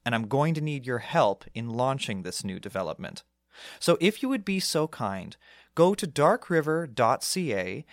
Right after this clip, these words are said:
and access the hidden episode at the top of the homepage to sign up for the mailing list. Not only will you be the first to know about updates,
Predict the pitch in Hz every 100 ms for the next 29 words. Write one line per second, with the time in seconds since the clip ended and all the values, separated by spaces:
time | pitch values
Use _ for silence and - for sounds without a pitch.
0 | - - 123 123 147 165 - 156 - -
1 | - 247 233 139 117 - 101 101 - 113
2 | - - 131 113 113 131 143 135 - 98
3 | 92 92 - - - 131 139 113 95 -
4 | - - 107 110 104 101 95 69 62 -
5 | - _ _ - - 131 165 208 160 170
6 | 180 180 151 131 117 170 180 175 160 165
7 | 147 - - - 123 127 156 143 135 -
8 | 131 - 147 139 - -